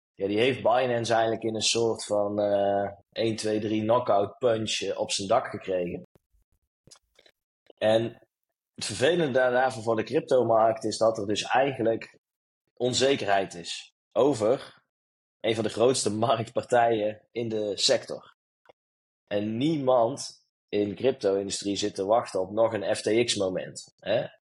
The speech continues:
Want toen F T X van Sam Bankman-Fried implodeerde, toen, eh, ging dat ook gepaard met hele grote verliezen.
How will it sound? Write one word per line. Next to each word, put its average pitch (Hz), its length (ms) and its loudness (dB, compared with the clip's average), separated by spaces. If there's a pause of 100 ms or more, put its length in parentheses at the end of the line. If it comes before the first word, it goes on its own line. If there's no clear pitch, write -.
(280)
Want 95 360 -2
toen 104 280 2 (140)
F - 80 -2
T 107 280 4
X - 100 -6 (140)
van 98 180 -4
Sam 104 280 2
Bankman-Fried 104 720 2 (880)
implodeerde, 107 880 2
toen, 101 280 -4
eh, 98 200 -2
ging 101 160 -4
dat 95 120 -4
ook - 120 -8
gepaard 101 400 0
met 92 100 -10
hele 110 200 -2
grote 104 300 0
verliezen. 107 540 -2